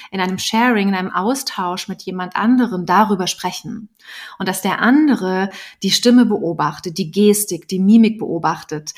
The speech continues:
so ganz außerhalb des Yoga-Kontexts. Und dadurch wird eben klar,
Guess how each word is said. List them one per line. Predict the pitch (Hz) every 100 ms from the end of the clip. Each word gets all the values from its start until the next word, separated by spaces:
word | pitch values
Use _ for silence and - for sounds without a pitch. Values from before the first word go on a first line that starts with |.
| -
so | - 185
ganz | 208 247 - - -
außerhalb | 202 254 247 202 190
des | 175 -
Yoga-Kontexts. | 285 170 160 - 151 - 165 196 - - _ _ _ _ _ _ _ _ _ _ _ _ _ _ _ _ _ _ _ - - 208
Und | 196 208
dadurch | 220 277 175 220 214
wird | 226
eben | 214 190 196
klar, | - 226 202 185 196